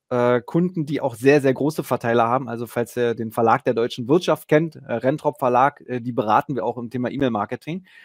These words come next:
Und die haben natürlich ein paar <laughs> Millionen, äh, T-Online-Adressen.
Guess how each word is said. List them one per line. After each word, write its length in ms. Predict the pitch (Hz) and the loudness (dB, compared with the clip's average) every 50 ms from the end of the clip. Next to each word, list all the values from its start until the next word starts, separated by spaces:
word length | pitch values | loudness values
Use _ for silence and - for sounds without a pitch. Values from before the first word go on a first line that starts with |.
| - - - _ _ - | -20 -20 -20 _ _ -8
Und 100 | 120 117 | 0 2
die 80 | 127 | 4
haben 120 | 120 147 160 | 4 4 4
natürlich 380 | 151 147 - 156 156 156 - 139 | 2 0 0 0 0 0 0 -4
ein 100 | 131 - | -6 -2
paar 440 | 120 117 123 131 135 135 135 131 | 0 2 4 4 4 4 2 0
<laughs> 40 | 117 | 0
Millionen, 640 | 127 143 147 147 147 139 151 156 156 147 131 117 - | 4 6 6 8 8 6 6 6 4 2 0 -4 -2
äh, 180 | - 120 120 117 | 0 0 0 0
T-Online-Adressen. 880 | - - 131 131 139 156 143 120 107 110 104 104 117 - - 185 180 | 0 2 2 2 4 2 0 0 0 -4 -2 -2 -4 -4 -4 -8 -10